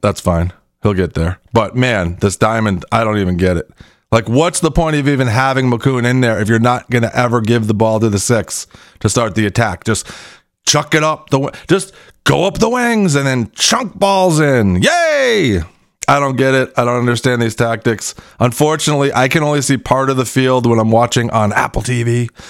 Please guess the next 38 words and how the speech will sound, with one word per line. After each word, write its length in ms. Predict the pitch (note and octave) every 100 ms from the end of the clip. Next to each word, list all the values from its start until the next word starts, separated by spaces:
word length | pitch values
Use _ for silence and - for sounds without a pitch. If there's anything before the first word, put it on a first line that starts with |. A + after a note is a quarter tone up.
| - -
I 100 | -
can't 260 | C#3+ C#3
see 160 | C3 C#3
the 100 | B2+
whole 220 | C3 B2+
field, 360 | A#2+ B2+ B2+ A#2+
so 120 | -
I 160 | - A#2+
can't 340 | A#2 C#3+ C3
see 460 | - B2+ B2 A#2+ B2 - -
what 140 | A#2 A2
the 80 |
gaffer 420 | F#2+ A#2+ A#2+ C3+ B2+
sees. 560 | - B2+ B2+ B2 - - - _ _
I 120 | - A#2
can 140 | C3
only 180 | C3 B2
see 240 | - B2+
where 380 | A#2+ A#2 G#2+ G2 - - -
the 120 | - G2+
camera 440 | - C3 B2+ C3
is, 340 | B2 C3 B2+
so 100 | A#2
I 100 | G2
can't 340 | G#2+ C#3+ C3 -
see 500 | - - B2+ C3 C3 -
the 160 | - G#2+
options. 580 | A#2+ B2 - B2+ A#2+ A2+
I 140 | A2+
can't 260 | - C#3+ -
see 160 | C3+
the 140 | B2 A2+
whole 140 | G#2+
field. 260 | - B2 G2
I 40 |
wish 200 | A2+ A#2+
I 100 | G#2+
could. 320 | A#2+ A#2+ A#2+